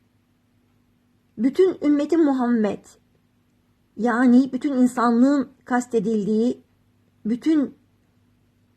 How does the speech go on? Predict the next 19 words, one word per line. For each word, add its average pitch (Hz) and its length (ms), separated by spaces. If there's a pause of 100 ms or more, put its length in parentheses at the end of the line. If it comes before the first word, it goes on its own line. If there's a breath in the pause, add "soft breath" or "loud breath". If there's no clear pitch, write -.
(240)
müminlerin 262 880 (180)
kastedildiği, 214 1080 (440)
aynı 233 280
zamanda 214 640 (440)
Nuh 285 220
Aleyhisselam'ın 226 920 (840)
tabi 220 520 (260)
olması, 220 680 (100)
Nuh 233 200
Aleyhisselam'ın 233 640
soyundan 247 520
gelenler 233 720
diye 214 200
hitap 240 400
etmesi 220 560 (280 soft breath)
Allah 240 340
Azze 214 240
ve 208 140
Celle'nin, 233 600